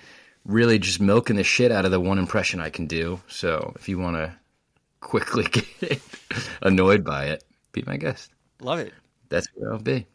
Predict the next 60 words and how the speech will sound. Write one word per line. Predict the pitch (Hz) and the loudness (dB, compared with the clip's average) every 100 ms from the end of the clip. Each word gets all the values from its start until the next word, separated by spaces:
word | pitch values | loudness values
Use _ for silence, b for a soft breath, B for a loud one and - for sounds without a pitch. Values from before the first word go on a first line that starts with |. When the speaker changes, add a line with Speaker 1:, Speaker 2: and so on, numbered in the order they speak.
| - | -8
Speaker 1:
But | 95 | 0
thanks | 117 127 | 2 6
so | 131 | 6
much | 123 | 6
for | 104 | 6
having | 107 98 | 4 4
me | 85 | 2
on, | 101 | 2
dude. | 87 85 | 2 2
It | |
was | 110 | 4
also | 147 170 | 2 2
just | 107 - | -2 0
great | 98 95 | 0 0
to | - | -2
see | 87 82 | -2 -2
you. | - - | -4 -8
It's, | 85 - | -6 -4
uh, | 85 85 87 - | -2 0 -2 -6
Speaker 2:
Yeah. | 139 226 147 - _ - | -10 -8 -10 -14 _ 0
Speaker 1:
uh, | 101 98 | 2 4
I | 82 | 2
miss | 92 107 - | 2 2 2
kinda | 117 101 95 - _ - | 2 2 2 0 _ -2
our | 98 | 2
water | 98 95 | 4 2
cooler | - 101 87 | 2 0 0
conversations | 98 90 85 90 87 - 87 | -2 -2 -2 0 0 -2 -4
and | 82 82 76 - _ _ _ _ _ _ - | -4 -6 -8 -12 _ _ _ _ _ _ -10
secretly | - 98 - 73 | -6 -6 -6 -6
talking | 87 92 85 82 | -4 -4 -4 -6
shit | - 82 | -4 -4
about | 76 78 | -4 -6
the | - 76 | -6 -6
agency | 78 - 71 | -6 -6 -6
life | 78 80 - | -6 -8 -10
and | - | -12
then | - - | -12 -16
Speaker 2:
Yeah. | 131 165 - _ _ _ | -18 -18 -20 _ _ _
Speaker 1:
getting | 92 85 | -6 -4
back | 82 85 - | -4 -6 -6
to | 80 | -8
the | |
day-to-day. | 85 87 85 - - | -4 -4 -4 -8 -8
<laughs> | |
Speaker 2:
Absolutely. | 143 - - 143 160 156 - | -10 -6 0 2 2 2 0
Speaker 1:
Now | - - | -2 -4
Speaker 2:
It | - | -6
also | 151 170 190 | -6 -6 -6
was | 147 131 | -6 -8
a | |
vodka | 120 120 123 135 | -4 -2 -2 -6
cooler. | - 123 98 76 - _ - | -12 -12 -12 -14 -18 _ 0
Speaker 1:
That | 98 92 | 2 4
is | - | 2
true. | - 80 | 0 -2
We | 78 | 0
did | 85 | -2
have | 87 | -2
a, | 78 | -4